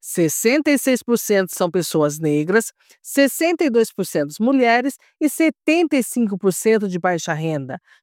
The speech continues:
A maioria vive em áreas urbanas, das regiões Norte e Nordeste, onde o déficit habitacional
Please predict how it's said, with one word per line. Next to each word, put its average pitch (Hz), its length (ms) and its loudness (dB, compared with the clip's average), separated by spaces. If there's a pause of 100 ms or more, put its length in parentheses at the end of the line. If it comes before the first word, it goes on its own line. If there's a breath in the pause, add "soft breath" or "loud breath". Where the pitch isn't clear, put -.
(100)
A 254 140 -4
maioria 220 640 4
vive 202 280 2
em 220 100 6
áreas 214 260 4
urbanas, 262 720 4 (180)
das 185 200 0
regiões 190 580 2
Norte 160 800 0
e 262 120 2
Nordeste, 269 720 2 (260 soft breath)
onde 208 300 4
o 165 60 2
déficit 220 680 0
habitacional 196 880 2